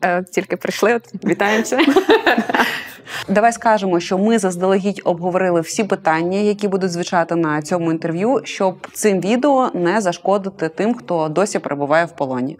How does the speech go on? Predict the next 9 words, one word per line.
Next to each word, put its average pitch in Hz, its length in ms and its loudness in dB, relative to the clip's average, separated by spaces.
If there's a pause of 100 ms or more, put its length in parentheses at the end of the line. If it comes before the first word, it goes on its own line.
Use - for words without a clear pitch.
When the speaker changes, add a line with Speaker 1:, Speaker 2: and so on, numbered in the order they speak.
(100)
Speaker 1:
Багато 196 340 2
тем, 180 220 2
які, 190 560 2 (380)
е, 175 220 4
дуже 208 280 4
хотілося 185 580 0
б - 20 -2 (120)
висвітлити, 240 680 0
ми 208 540 0